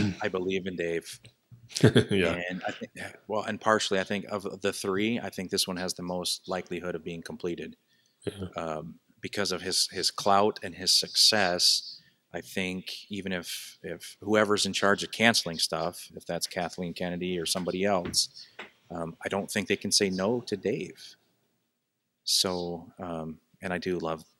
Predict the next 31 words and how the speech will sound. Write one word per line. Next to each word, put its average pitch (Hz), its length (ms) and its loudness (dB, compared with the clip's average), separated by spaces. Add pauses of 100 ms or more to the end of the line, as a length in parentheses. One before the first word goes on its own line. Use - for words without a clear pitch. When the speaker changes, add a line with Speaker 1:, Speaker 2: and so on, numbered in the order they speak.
(140)
Speaker 2:
Mandalorian. 80 600 -8 (1040)
Uh, 87 220 -4
Speaker 1:
Mm-hmm. 87 260 0 (200)
Speaker 2:
the - 60 -12
Mandalorians 87 580 0
as 80 120 -2
a 82 60 -8
culture 82 760 -2
and 78 220 -8
s-, - 240 -4 (520)
seeing 92 200 6
them 87 140 2
on 85 100 0
screen, 82 520 0
and 78 140 -6
so 82 160 4
I 82 120 0
would 80 140 2
really, 82 300 -2
really 82 240 0
like 80 220 -2
to - 100 0
see 82 520 4 (260)
the 90 80 -2
possibilities 80 720 0
of 78 100 -6
tying 85 260 -2
these 80 140 -4
shows 80 240 -2
together. 78 400 -6 (640)
Speaker 1:
Mm-hmm. 82 360 -6